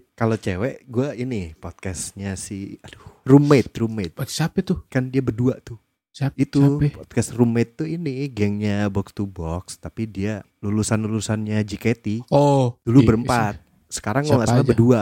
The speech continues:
Speaker 1: deh.
Speaker 2: Eh, ini duo, duo.
Speaker 1: Duo.
Speaker 2: Duo. Duo mate.
Speaker 1: <laughs> Duo.
Speaker 2: Du-, duo mate,
Speaker 1: Jadi dia
Speaker 2: duo mate, duo mate.
Speaker 1: Heeh.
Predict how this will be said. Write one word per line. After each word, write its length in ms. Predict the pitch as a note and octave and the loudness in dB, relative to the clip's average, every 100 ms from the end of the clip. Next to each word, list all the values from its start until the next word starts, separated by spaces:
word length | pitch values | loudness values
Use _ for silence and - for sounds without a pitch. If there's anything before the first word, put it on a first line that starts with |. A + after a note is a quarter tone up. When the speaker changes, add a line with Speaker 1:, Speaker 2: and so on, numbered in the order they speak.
| - | 0
Speaker 1:
deh. 220 | G2 E2+ E2 | -6 -8 -6
Speaker 2:
Eh, 320 | D#3+ - C3 | -10 -6 -2
ini 200 | A#2+ A#2 | -2 0
duo, 360 | B2 C3 B2+ | 4 6 6
duo. 440 | A#2 A#2 A#2 G#2+ - | 4 4 4 2 -2
Speaker 1:
Duo. 180 | A2+ A#2+ | -6 4
Speaker 2:
Duo. 280 | D3+ A2+ A2 C3+ - | 4 6 2 0 -2
Duo 260 | C3 C#3 D3+ | 4 6 4
mate. 280 | D3 C#3 - - | 2 -2 -4 -12
Speaker 1:
<laughs> 40 | |
Duo. 200 | - A#2+ C3 B2+ | -2 0 0 -2
Speaker 2:
Du-, 280 | B2+ B2 B2+ | 0 0 0
duo 180 | C#3 C#3+ | 2 4
mate, 180 | D3+ C3 | 4 2
Speaker 1:
Jadi 40 | |
dia 40 | |
Speaker 2:
duo 100 | C3+ C3+ | 2 4
mate, 240 | C3 - _ | 2 -2 _
duo 200 | - C3+ | 0 2
mate. 260 | C3+ B2+ A2 | 4 2 0
Speaker 1:
Heeh. 320 | C3+ D3 C#3+ | -4 -2 -2